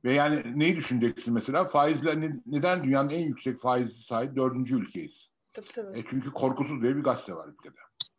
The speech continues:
Speaker 2: Evet. Gerçi bir tane spor gazetesi vardı böyle bayağı, e, şeyini,
Speaker 1: Ya
Speaker 2: başarılı
Speaker 1: sporda
Speaker 2: yapan.
Speaker 1: olabilir abi böyle bir şey ama bu spor gazetesi değil bu yani.
Speaker 2: Değil, evet.
Speaker 1: Yani on-, o, bu spor gazetesi değil. Yani başka bir şey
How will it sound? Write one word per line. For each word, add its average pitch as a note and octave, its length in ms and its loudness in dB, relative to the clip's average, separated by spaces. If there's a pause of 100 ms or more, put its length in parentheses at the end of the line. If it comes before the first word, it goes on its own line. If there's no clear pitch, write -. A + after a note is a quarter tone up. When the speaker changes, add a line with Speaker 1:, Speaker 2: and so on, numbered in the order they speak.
(180)
Speaker 2:
Evet. F3+ 240 -10
Gerçi A#3+ 280 2
bir C#4 60 -12
tane C4+ 240 2
spor C4+ 280 2
gazetesi A#3+ 460 0
vardı G3+ 300 -2
böyle F3+ 200 -8
bayağı, F#3+ 260 -16 (680)
e, E3+ 440 -8
şeyini, F3 300 -8
Speaker 1:
Ya F3 120 -12
Speaker 2:
başarılı F#3+ 360 0
Speaker 1:
sporda G#3 180 0
Speaker 2:
yapan. G3 220 4
Speaker 1:
olabilir F3 360 4
abi B2+ 160 4
böyle A#2+ 220 2
bir G#2+ 40 -8
şey E3 140 -2
ama F3 120 4 (140)
bu - 40 2 (100)
spor D3 200 -2
gazetesi C3+ 420 -4
değil C#3 180 -2
bu G2+ 100 -2
yani. F#2+ 140 0
Speaker 2:
Değil, G2 200 -6 (160)
evet. F#2 260 -12
Speaker 1:
Yani A#2+ 260 -2
on-, C3 220 -2
o, B2 320 -8
bu C3+ 80 -4
spor C3+ 320 -4
gazetesi B2 520 -4
değil. A#2+ 280 -4
Yani G#2+ 380 -6
başka A#2+ 360 -8
bir G#2 60 -10
şey - 340 -16